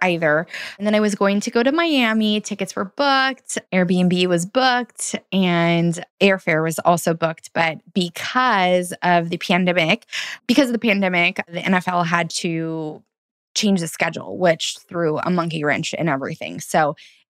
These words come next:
anyways, Dallas was the only place I crossed off my list this year. So I am going to tell you right now, though,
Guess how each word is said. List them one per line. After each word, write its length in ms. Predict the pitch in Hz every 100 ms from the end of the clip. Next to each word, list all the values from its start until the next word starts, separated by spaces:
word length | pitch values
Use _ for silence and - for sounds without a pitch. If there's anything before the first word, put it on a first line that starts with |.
| -
anyways, 560 | 285 247 196 170 170 -
Dallas 340 | 208 247 285
was 120 | 220 202
the 120 | 190
only 220 | 269 349
place 260 | 233 208 180
I 100 | 175
crossed 320 | - 160 -
off 200 | 165 -
my 120 | 170
list 300 | 160 160 -
this 180 | 170 -
year. 280 | 170 151 160
So 460 | - 165 151 165 - _ _ _ _ _ _ _ _ _ _ _ -
I 520 | 202 208 233 277 285
am 80 | 240
going 220 | 220 214
to 80 | 190
tell 160 | - 185
you 100 | 180
right 180 | 160
now, 220 | 156 156 156
though, 340 | - - -